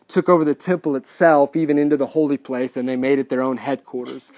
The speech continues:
Josephus says that when a bunch of people went there one day to worship at the temple,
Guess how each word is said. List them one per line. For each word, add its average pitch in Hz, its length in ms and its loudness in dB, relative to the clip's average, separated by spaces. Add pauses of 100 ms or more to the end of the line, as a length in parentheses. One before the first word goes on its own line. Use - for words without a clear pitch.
(200)
Josephus 170 600 -2
says 147 220 2
that 147 120 2
when 151 120 2
a 147 40 0
bunch 151 220 0
of 160 60 -12
people 156 260 -2
went 147 220 -4
there 170 160 2
one 160 200 0
day 160 160 2
to 156 140 -12
worship 139 420 -6
at 131 60 -16
the - 60 -18
temple, 175 500 -6